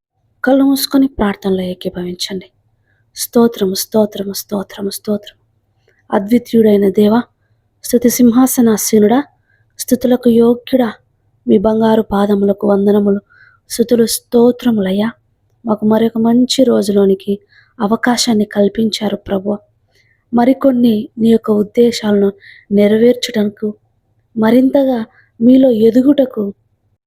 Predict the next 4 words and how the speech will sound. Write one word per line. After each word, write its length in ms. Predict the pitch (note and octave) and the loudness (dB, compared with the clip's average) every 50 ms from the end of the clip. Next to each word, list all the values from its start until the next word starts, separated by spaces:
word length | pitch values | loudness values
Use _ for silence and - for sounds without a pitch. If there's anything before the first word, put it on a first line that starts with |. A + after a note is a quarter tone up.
| _ _ _ _ _ _ - | _ _ _ _ _ _ -4
మరింత 340 | A#3 A3+ A#3 C4 C4+ C4 B3+ B3+ B3 - | -2 2 2 4 2 2 0 -2 -2 0
పరిపూర్ణమైన 720 | A3 G#3+ A3 A3 - B3+ C4 B3 A#3+ A#3 A3+ A3 G#3 G#3 | 0 0 2 2 2 2 2 2 0 0 0 0 0 -2
జీవితాన్ని 640 | G3 G#3 - - A#3 A3+ A3 - G#3+ G#3 G3+ G3+ G3+ - _ _ _ _ _ _ _ A3 | -2 -4 -4 -2 -2 -2 -2 -2 -2 -2 -2 -2 -4 -6 _ _ _ _ _ _ _ -12
జీవించుటకు, 880 | F3+ - A3+ A3+ A3 A#3+ A#3+ A3+ - - - A3+ G#3+ - - G3+ G3 | -2 2 2 4 4 4 2 2 0 -4 -6 -8 -8 -6 -8 -10 -10